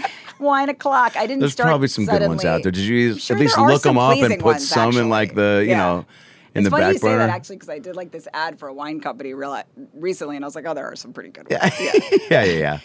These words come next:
Speaker 1: And I get it, sure, but, but I realized, like, I feel like once I became, uh, a parent that you just do it, you're still absolutely
Speaker 2: Mm.
Speaker 1: yourself. I'm still absolutely a child, and I'm still,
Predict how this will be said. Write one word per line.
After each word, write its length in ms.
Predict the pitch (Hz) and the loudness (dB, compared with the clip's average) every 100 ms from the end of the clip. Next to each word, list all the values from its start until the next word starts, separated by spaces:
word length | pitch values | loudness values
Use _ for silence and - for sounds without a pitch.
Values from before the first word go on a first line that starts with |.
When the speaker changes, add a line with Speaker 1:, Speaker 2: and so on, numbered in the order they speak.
| - | -6
Speaker 1:
And 100 | 294 | -4
I 80 | 277 | -2
get 240 | 202 220 | -4 -4
it, 160 | 139 - | -6 -10
sure, 380 | - 196 120 - | -6 -4 -4 -8
but, 260 | 170 147 123 _ _ _ _ _ - | -10 -10 -12 _ _ _ _ _ -4
but 140 | 202 | -2
I 80 | 196 | 0
realized, 540 | 202 220 208 196 170 | -2 0 0 0 -4
like, 360 | 165 151 131 - - | -6 -8 -8 -18 -12
I 100 | 160 | -12
feel 240 | - 196 | -10 -6
like 180 | 175 147 | -6 -6
once 200 | 165 170 | -10 -10
I 120 | 165 | -10
became, 640 | 147 151 - 180 170 160 147 _ - | -10 -14 -14 -12 -12 -12 -14 _ -12
uh, 300 | 147 139 120 - _ _ _ _ _ _ | -8 -8 -10 -18 _ _ _ _ _ _
a 100 | 160 | -14
parent 540 | 156 - 175 165 156 135 _ - | -12 -10 -8 -6 -8 -12 _ -10
that 260 | 160 147 - _ _ _ | -6 -6 -10 _ _ _
you 160 | 175 180 | -12 -10
just 180 | 175 - | -10 -8
do 100 | 185 | -8
it, 80 | 147 | -8
you're 120 | 160 | -10
still 300 | - 156 123 | -10 -12 -12
absolutely 400 | 101 127 143 113 | -12 -14 -12 -6
Speaker 2:
Mm. 40 | 104 | -4
Speaker 1:
yourself. 280 | 95 - 117 | -4 -6 -12
I'm 100 | 123 | -12
still 260 | - 147 | -8 -6
absolutely 480 | 135 135 170 180 156 | -4 -6 -8 -6 -6
a 40 | 139 | -8
child, 340 | 139 123 131 | -8 -8 -8
and 80 | 135 | -12
I'm 120 | 131 | -12
still, 380 | - 147 135 | -10 -8 -8